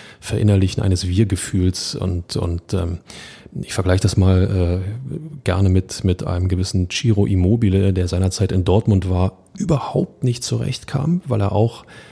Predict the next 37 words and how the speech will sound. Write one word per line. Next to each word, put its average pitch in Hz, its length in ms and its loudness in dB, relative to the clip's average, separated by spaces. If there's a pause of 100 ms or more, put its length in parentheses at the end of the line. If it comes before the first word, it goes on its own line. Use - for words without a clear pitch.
(540)
äh, 101 260 2
im 95 180 2
Zweifel - 500 -2
auf 113 140 0
dem 101 140 2
Ego-Trip 135 520 0
war, 139 180 0
jetzt, - 420 -4
äh, 107 160 -2
in - 140 0
Italien 120 580 2
ist 143 200 -4
er 107 240 2
bei 98 260 2
Lazio 98 360 0
Rom 110 180 4
wieder 117 160 4
unterwegs 117 560 0 (640)
und 95 140 0
er 98 60 -2
knipst - 340 0
und 92 100 0
knipst - 300 -2
und 90 80 -2
knipst, - 440 -2
weil 98 140 2
er 98 60 4
es - 100 0
da - 120 0
ausleben 101 640 2
kann 113 260 2
und 101 260 0
darf, 110 300 0
weil 104 80 -2
auch - 80 -12
die - 100 -8
Mannschaft 98 560 0